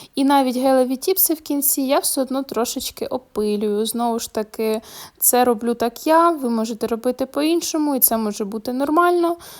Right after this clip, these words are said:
тому що в кожного майстра свій підхід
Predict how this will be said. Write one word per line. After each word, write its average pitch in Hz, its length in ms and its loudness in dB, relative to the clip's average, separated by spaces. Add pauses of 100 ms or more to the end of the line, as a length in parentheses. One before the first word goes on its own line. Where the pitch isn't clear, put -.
(120)
тому 233 240 -2
що 233 160 -6
в 220 60 -10
кожного 240 520 -2
майстра 311 520 0
свій 277 340 -2
підхід 285 600 -6